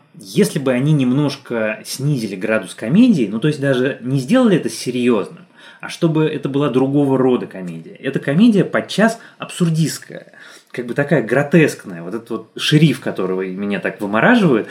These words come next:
если бы на его месте был серьёзный нормальный шериф, они немножко бы вот как бы подкрутили сериал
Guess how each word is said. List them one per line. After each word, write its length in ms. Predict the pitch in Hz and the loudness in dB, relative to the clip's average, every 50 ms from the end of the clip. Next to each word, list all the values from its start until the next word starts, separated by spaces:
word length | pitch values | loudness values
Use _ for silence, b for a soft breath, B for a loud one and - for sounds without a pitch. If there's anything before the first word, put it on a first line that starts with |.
| B B B B B | B B B B B
если 180 | 139 135 - 143 | -6 -4 -2 0
бы 100 | 139 135 | 2 4
на 80 | 139 | 4
его 180 | 147 139 151 151 | 6 6 6 4
месте 320 | 139 135 131 123 - - | 4 4 2 2 0 -4
был 160 | 98 104 120 | -2 -2 0
серьёзный 580 | 113 - - 135 120 123 139 139 127 107 107 98 | 0 2 0 2 4 6 6 6 6 4 2 -2
нормальный 460 | 92 98 98 104 104 98 90 87 87 | -4 -4 -2 -2 -2 -2 -2 -4 -6
шериф, 400 | - - 131 147 208 240 233 - | -4 -2 2 4 4 4 4 2
они 320 | 120 110 113 131 139 131 131 | -2 -2 0 2 2 2 4
немножко 500 | 143 156 156 165 175 143 110 - - 110 | 4 6 8 8 8 6 4 0 -4 -6
бы 100 | 98 98 | -6 -6
вот 120 | 98 - | -6 -6
как 160 | - 107 95 | -6 -8 -6
бы 80 | 98 95 | -6 -6
подкрутили 600 | - - - - - 139 151 151 - 156 127 110 | -6 -6 -6 -2 -2 -2 -2 0 0 0 0 0
сериал 400 | 104 - - 110 113 107 98 92 | 0 -2 -2 0 2 2 2 0